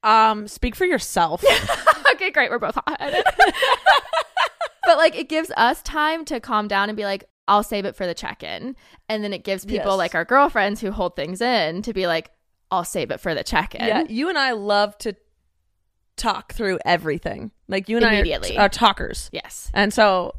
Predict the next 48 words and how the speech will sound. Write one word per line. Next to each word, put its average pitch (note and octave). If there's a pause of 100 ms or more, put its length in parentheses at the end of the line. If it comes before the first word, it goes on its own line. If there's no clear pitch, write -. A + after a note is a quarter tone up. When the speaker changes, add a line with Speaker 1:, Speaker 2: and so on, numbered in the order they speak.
Speaker 1:
if G3+
I'm C4
not D4
gonna B3+
talk G#3+
to -
the B3+
person, G#3+
I'll F#3
immediately F#3+
go F3
talk F3
to -
someone D3+
else. F#3
Speaker 2:
Yes. -
Speaker 1:
I'm G#3
trying G3+
not F3
to. C#4+ (200)
Speaker 2:
Uh, G#3 (420)
Speaker 1:
I G3+
know, F3
you F3+
hate F3
it. D#3
Speaker 2:
I F#3+
hate F3
it. F3
Speaker 1:
You A3
hate G#3
it G3
when F#3
you're F3
like, F#3
"What's A#3
wrong?" G3+
I'm F3+
like, E3
"I -
can't F3+
tell E3
you." E3
You're -
Speaker 2:
I -
Speaker 1:
like, A4+
Speaker 2:
know. A4+
Speaker 1:
"Why F#4